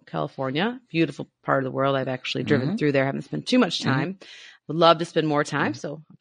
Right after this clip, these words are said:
Speaker 1: check it out sometime on a field trip, perhaps. But the Marine Mammal Center is basically, uh, a center that has the mission to advance global ocean conservation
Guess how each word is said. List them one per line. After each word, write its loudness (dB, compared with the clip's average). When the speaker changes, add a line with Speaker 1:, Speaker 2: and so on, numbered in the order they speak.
Speaker 1:
check -2
it -2
out 0
sometime -2
on -2
a -2
field -2
trip, -6
perhaps. -2
But 0
the 0
Marine 4
Mammal 0
Center -2
is 8
basically, 0
uh, 6
a -6
center 6
that 2
has 4
the 6
mission 0
to -2
advance 0
global 2
ocean 0
conservation -2